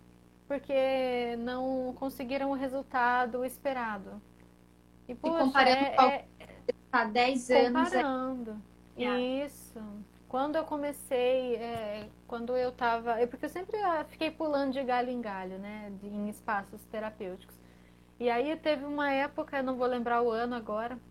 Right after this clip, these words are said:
Speaker 1: há uns cem anos atrás, mais ou menos. <laughs>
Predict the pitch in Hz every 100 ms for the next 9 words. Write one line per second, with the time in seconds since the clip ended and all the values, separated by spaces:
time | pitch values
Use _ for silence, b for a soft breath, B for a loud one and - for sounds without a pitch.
0 | - 226 226 - 247 247 233 226 220 208
1 | 214 202 233 226 - 208 202 196 202 240
2 | 254 - - - - - 403 370 427 202
3 | - 220 - 226 220 - -